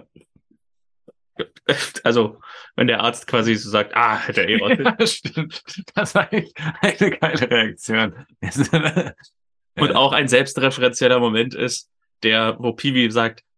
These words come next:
Speaker 1: äh, „Ich will da nicht einfach so auftauchen, das ist peinlich.“
Speaker 2: Ja.
Speaker 1: Und Christian sagt, „Ja, dann, äh, ich hab ein schlechtes Gefühl, dann ist mir lieber was peinlich.“ So.
Speaker 2: <laughs>
Speaker 1: Also es ist quasi so die, die Erzählung von Kleist, so, dass man so,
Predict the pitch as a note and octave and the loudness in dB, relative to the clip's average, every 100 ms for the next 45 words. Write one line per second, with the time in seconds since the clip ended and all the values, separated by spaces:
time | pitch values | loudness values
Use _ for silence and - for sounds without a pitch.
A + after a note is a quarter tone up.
0 | - - B2+ A2+ G#2 - - C3+ D#3 B2 | -20 -6 4 6 6 0 -2 2 2 2
1 | A#2+ B2+ C3+ B2+ C3 G#2+ A#2+ C3+ - A2 | 0 0 -2 -4 -4 2 2 0 -2 0
2 | G#2+ A#2 G#2+ - - - B2+ C#3+ A#2+ F#2 | 0 -4 -6 -8 -12 -4 0 2 0 -4
3 | - - - G2+ F2+ F2 - C3 - B2 | -8 -18 -8 -2 0 0 -2 -4 -2 0
4 | A2+ G#2+ A#2+ A#2 A#2 - - - - - | 0 0 0 0 0 -2 -6 -8 -8 -6
5 | C3+ C#3 C3+ C3+ - B2+ - - B2+ A2+ | -4 -4 -2 -2 -2 -8 -8 -4 0 2
6 | A2 - A#2+ B2+ A#2 A2 G#2 G#2 - A#2 | 2 0 -4 -2 2 2 2 -2 -4 -2
7 | A2 F2 - - _ - - - - - | -2 -2 -10 -20 _ -12 -12 -12 -18 -18
8 | - - - - A#2 G#2 C3 A#2+ B2+ A#2+ | -18 -20 -20 -8 -6 -6 -8 0 2 2
9 | A2+ A2+ A2 G#2 A2 - A2 - C3+ B2+ | -2 -4 -6 -4 -4 -4 -4 0 2 0
10 | A#2 A#2 A2+ G#2+ A#2+ A#2 - - G2 F#2+ | -2 -2 -4 -2 0 0 -2 -6 -6 -6
11 | G#2+ G2+ | -6 -8